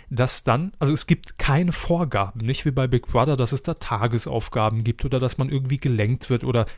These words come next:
den Ideen mit auf den Weg gegeben werden, wie sie jetzt an Kohle kommen. Das müssen sie sich selbst erarbeiten und das ist ja auch der Reiz, eine neue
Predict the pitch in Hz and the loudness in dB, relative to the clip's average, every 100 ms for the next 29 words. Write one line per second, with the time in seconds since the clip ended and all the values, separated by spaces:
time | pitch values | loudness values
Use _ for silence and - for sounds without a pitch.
0 | - - 147 160 156 143 - 160 180 127 | -2 4 4 4 0 -2 4 4 4 2
1 | 120 - 117 - 104 107 107 127 - 110 | 0 -2 -4 -2 0 2 0 -2 -2 -2
2 | 107 110 120 117 120 110 - 113 - 160 | 0 -2 -2 -2 -2 -2 -4 -4 0 2
3 | 135 - 110 156 - - 110 139 160 147 | 2 0 -2 -2 -6 -4 0 2 2 0
4 | 135 123 131 - - 107 104 123 151 - | -2 0 0 -2 -4 -4 -2 -2 -2 -4
5 | 226 135 113 113 120 113 104 95 98 156 | -8 -4 -2 -2 -2 -2 -4 -4 -2 -2
6 | - - 107 107 127 | -2 -2 0 2 2